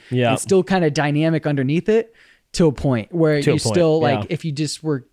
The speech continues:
Speaker 2: the, and, but the kick was just driving the song and was
Speaker 1: Oh,
Speaker 2: taking
Speaker 1: yeah.
Speaker 2: the brunt of it.
Speaker 1: Oh, yeah.
Speaker 2: And it was,
Speaker 1: Absolutely.
Speaker 2: it was smart, you know, and it made it
Speaker 1: Oh,
Speaker 2: sound
Speaker 1: yeah.
Speaker 2: a lot more pleasing.
Speaker 1: Oh, yeah.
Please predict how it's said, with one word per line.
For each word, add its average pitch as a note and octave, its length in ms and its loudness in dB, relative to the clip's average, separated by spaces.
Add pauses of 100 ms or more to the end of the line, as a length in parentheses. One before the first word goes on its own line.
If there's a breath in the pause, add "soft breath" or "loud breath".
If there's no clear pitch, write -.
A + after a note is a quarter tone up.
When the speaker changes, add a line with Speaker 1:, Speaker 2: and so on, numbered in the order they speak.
(100)
Speaker 2:
the, D3+ 280 -6
and, D3+ 120 0
but D3 140 -2
the C#3 60 -6
kick D3 200 -4
was B2+ 140 -6
just A#2+ 140 -10
driving A#2 240 -4
the A2 80 -6
song B2 360 -4
and A2+ 160 -6
was B2 80 -2
Speaker 1:
Oh, C#3+ 60 2
Speaker 2:
taking A#2+ 160 2
Speaker 1:
yeah. A2 120 -2
Speaker 2:
the A2+ 60 -4
brunt A#2 280 -4
of F#2 80 -10
it. - 120 -14 (120)
Speaker 1:
Oh, B2 100 0
yeah. A2 340 -2
Speaker 2:
And A2+ 380 -6
it B2 120 -18
was, - 20 0
Speaker 1:
Absolutely. A#2+ 320 0
Speaker 2:
it - 80 0
was G#2 80 -4
smart, A#3 420 -2
you C#3+ 140 -2
know, D#3 160 0 (100)
and D#3 80 -2
it D3+ 60 2
made E3 200 4
it D#3+ 40 4
Speaker 1:
Oh, E3+ 120 6
Speaker 2:
sound E3 200 6
Speaker 1:
yeah. - 20 2
Speaker 2:
a - 20 2
lot D3 240 2
more D3 160 0
pleasing. B2+ 600 -2
Speaker 1:
Oh, C#3 160 2
yeah. B2+ 300 2